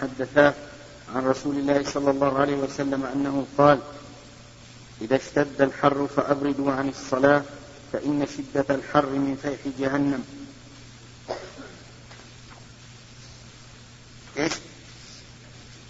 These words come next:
Speaker 2: فأبردوا، فأبردوا بالصلاة، نسختان. فأبردوا بالصلاة وأن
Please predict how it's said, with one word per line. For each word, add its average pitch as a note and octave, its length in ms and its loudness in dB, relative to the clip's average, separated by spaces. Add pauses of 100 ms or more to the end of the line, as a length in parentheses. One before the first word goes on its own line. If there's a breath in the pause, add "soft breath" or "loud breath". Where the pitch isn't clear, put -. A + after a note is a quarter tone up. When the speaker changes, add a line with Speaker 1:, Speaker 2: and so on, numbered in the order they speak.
(920)
Speaker 2:
فأبردوا، C3 480 -6 (1400)
فأبردوا C3+ 480 -6
بالصلاة، B2+ 340 -8 (280)
نسختان. C3 380 -10 (1400)
فأبردوا B2 600 -12
بالصلاة C#3+ 480 -8
وأن D3+ 300 -4